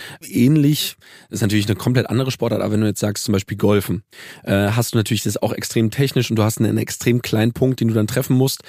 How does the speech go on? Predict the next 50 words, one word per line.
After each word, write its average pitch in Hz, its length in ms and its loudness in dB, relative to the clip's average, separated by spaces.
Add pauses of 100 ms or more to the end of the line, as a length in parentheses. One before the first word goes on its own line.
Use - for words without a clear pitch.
(480)
Kann - 200 0
man 135 160 2
das 117 200 0
so 110 80 2
ein 107 40 4
bisschen 117 200 0
vergleichen? 107 400 0
Als 104 180 -4
Golfer 117 320 0
sollte 110 240 2
man 104 140 2
ja 104 160 2
halt 110 140 0
dann 107 100 2
auch - 240 -2
irgendwie 113 400 2 (340)
eine 104 80 4
gewisse 117 400 0
Anzahl 110 460 0
an 104 320 0
Schlägen 120 500 2
haben, 104 380 2
damit 104 320 0
man 110 240 2
einfach 113 320 -2
auch - 160 -6
drin 131 240 2
bleibt. 139 380 0 (500)
Kann 165 100 0
man 139 100 4
das 156 140 0
so - 80 0
mit 127 120 2
dem 123 100 2
Skisprungsport 131 880 -2
vergleichen, 113 400 0
dass 113 160 0
man 107 160 0 (320)
halt 113 240 0
dann 110 100 2
auch - 260 -4
extrem - 480 0
häufig 127 400 0
springen 156 300 0
muss? 165 240 2
Oder 110 140 2
kann - 180 -2
man 127 80 2
das 113 180 -2
auch 110 140 -4